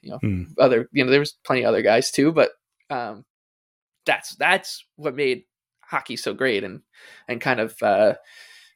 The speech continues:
Speaker 1: you know, this, this, like, kind of mythical sport, like, those,
Speaker 2: Yeah.
Speaker 1: these monsters from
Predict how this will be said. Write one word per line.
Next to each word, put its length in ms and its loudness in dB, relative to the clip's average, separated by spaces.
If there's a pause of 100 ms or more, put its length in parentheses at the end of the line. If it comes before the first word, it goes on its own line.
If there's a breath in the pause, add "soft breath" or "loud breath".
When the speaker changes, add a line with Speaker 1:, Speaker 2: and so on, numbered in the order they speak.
Speaker 1:
you 120 -2
know, 100 2
this, 200 -2
this, 220 -2
like, 200 -2
kind 180 0
of 60 -4
mythical 520 0
sport, 640 0 (180)
like, 140 -8
those, 220 0
Speaker 2:
Yeah. 60 -8
Speaker 1:
these 180 -4 (380)
monsters 640 0
from 480 -4